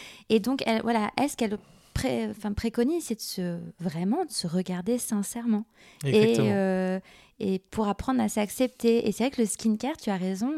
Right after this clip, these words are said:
Speaker 1: euh, incite à ça. Et puis, je pense aussi qu'avec toute la, la, cette tendance avec les gua sha, euh, les rollers, euh,
Speaker 2: Mm.
Speaker 1: euh, où il s'agit finalement de travailler sa peau et ses muscles, euh, au naturel, bah, je pense que ça aide, euh, à,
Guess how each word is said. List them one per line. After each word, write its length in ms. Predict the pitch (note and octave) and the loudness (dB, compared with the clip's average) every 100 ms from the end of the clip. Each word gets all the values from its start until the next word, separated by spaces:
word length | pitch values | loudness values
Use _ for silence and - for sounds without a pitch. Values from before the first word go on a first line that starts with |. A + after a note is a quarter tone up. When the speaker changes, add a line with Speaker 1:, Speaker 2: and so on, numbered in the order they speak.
| C#4 | -4
Speaker 1:
euh, 280 | G3+ F#3+ F#3+ - | -2 0 -2 -2
incite 420 | G3+ F#3+ - - | -4 -4 -8 -4
à 100 | A#3+ | -2
ça. 160 | A3 G#3+ | 0 0
Et 60 | |
puis, 160 | G#3 A3 - - - | 0 0 -4 -10 -12
je 120 | - A3 | -2 0
pense 260 | B3 C4+ | 2 2
aussi 240 | B3 - C4+ | 0 0 0
qu'avec 400 | A3+ G#3 G#3+ G3+ | 2 2 0 -2
toute 200 | C4+ B3+ | -4 0
la, 280 | A3 G3+ G3 - - - | 2 2 -2 -14 -20 -6
la, 380 | G3+ G3 F#3 F#3 | -2 0 0 -2
cette 200 | - G3+ | -4 -4
tendance 420 | - G#3+ A3 A3+ G#3 | 0 4 4 2 0
avec 240 | F3+ - | -4 -6
les 60 | D#3+ | -2
gua 180 | A3 A#3+ | 2 2
sha, 600 | - G#3+ G#3 G#3 G#3 G#3 | 2 0 0 -2 -2 -2
euh, 140 | F#3+ | -4
les 120 | F3 | -4
rollers, 580 | F3+ F#3 G#3 G3+ G3+ G#3 | -2 2 4 4 2 0
euh, 120 | F#3+ F#3 - | -2 -4 -6
Speaker 2:
Mm. 60 | A#2+ D3 - | -8 -8 -6
Speaker 1:
euh, 280 | F#3 F3+ F3 | -4 -2 -4
où 40 | |
il 40 | F3 | -6
s'agit 360 | - F#3+ F#3+ | -4 -4 -4
finalement 320 | G#3 G3+ F#3 F#3+ | -4 -2 0 -2
de 40 | |
travailler 500 | - F#3+ F3+ F3+ G3 | -4 -4 -4 -2 -4
sa 180 | - F3+ | -4 -8
peau 340 | - A3 A3 | 0 4 6
et 120 | A3 G3+ | 4 2
ses 180 | - | -2
muscles, 400 | F#3+ G#3+ A3+ - | 0 2 0 -2
euh, 180 | G3 F#3 F3+ - - | -2 0 -4 -14 -6
au 100 | - | 0
naturel, 600 | F#3+ F3 - G#3 A3+ D#4 B3 | 0 0 -4 -2 0 0 -2
bah, 100 | G3+ | -4
je 40 | |
pense 180 | - C#4 | -4 -6
que 80 | A#3 | -4
ça 180 | A3 G3+ | -4 -2
aide, 340 | A#3 C4 A3 G3+ - | -2 -2 -2 -4 -6
euh, 500 | G3+ F#3 F3+ F3+ F3+ F3 F3+ - - | -4 -2 -4 -6 -6 -10 -14 -20 -8
à, 380 | F3 E3+ E3+ | -6 -4 -4